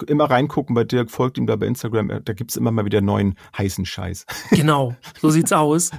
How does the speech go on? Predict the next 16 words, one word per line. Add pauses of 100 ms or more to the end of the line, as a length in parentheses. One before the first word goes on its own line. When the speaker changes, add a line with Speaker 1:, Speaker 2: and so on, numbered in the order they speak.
Speaker 1:
Ja. (140)
Speaker 2:
Und
da,
ähm,
tatsächlich
wird
auch
eines
der, (420)
äh,
Themen
sein
oder
ein
kleines
Unterthema,